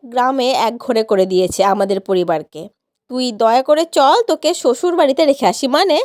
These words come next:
অনুভবের বাড়িতে কলকাতায় রেখে আসার কথা বলা হয়েছে লাজুকে। আর এই কথা শুনে তো সুদেব প্রচণ্ড রেগে গেছে, কারণ রেগে যাওয়ারই কথা।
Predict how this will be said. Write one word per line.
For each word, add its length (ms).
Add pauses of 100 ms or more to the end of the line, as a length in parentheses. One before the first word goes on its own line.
(340)
অনুভবের 580
বাড়িতে 360
কলকাতায় 540
রেখে 220
আসার 220
কথা 220
বলা 220
হয়েছে 260
লাজুকে। 380
আর 180
এই 260
কথা 200
শুনে 200
তো 120
সুদেব 460
প্রচণ্ড 360
রেগে 380
গেছে, 280
কারণ 320
রেগে 240
যাওয়ারই 420
কথা। 340